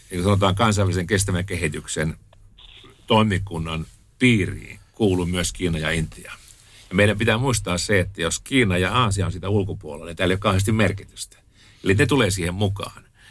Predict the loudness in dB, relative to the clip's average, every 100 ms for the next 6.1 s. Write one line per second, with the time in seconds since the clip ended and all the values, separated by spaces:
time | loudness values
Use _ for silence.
0 | -18 -2 2 4 4 2 -2 0 2 2
1 | 0 -6 -2 2 4 4 2 0 -2 0
2 | 0 0 -4 0 0 0 0 -2 0 -2
3 | -6 -16 _ -20 _ _ -2 2 4 2
4 | 0 -2 -2 -2 0 2 2 2 0 2
5 | 2 0 0 0 -2 -2 -4 2 2 4
6 | 0